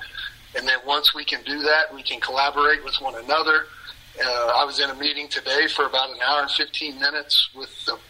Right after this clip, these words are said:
about three hundred athletic administrators throughout the state of Indiana with, uh, Doctor McCormick,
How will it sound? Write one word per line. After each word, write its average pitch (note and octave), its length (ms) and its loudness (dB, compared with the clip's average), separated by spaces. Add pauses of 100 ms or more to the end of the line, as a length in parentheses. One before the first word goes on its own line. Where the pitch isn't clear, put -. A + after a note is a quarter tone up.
(140)
about D#3+ 300 4
three D#3+ 380 -2
hundred D#3 500 2
athletic D3 440 0
administrators D3 800 0
throughout B2+ 240 -6
the - 60 -4
state C#3+ 260 -2
of C#3+ 80 -8
Indiana C#3+ 540 -2 (680)
with, B2 320 -4
uh, A#2 200 2
Doctor C3 260 0
McCormick, D3 640 0